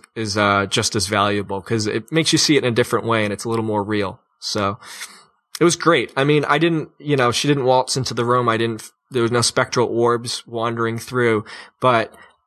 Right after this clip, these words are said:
you can't help but feel, um, th-, I mean, especially Emily Dickinson, who, who was so reclusive and spent so many years in that hou-, I mean, she really, the house does feel soaked with her presence because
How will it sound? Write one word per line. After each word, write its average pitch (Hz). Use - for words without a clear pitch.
you 151
can't 160
help 147
but 123
feel, 127
um, 110
th-, 120
I 147
mean, 156
especially 156
Emily 127
Dickinson, 135
who, 113
who 131
was 120
so 135
reclusive 131
and 110
spent -
so 147
many 127
years 120
in 139
that 113
hou-, 131
I 127
mean, 131
she -
really, 135
the 127
house 151
does 143
feel 139
soaked -
with 120
her 107
presence 110
because 110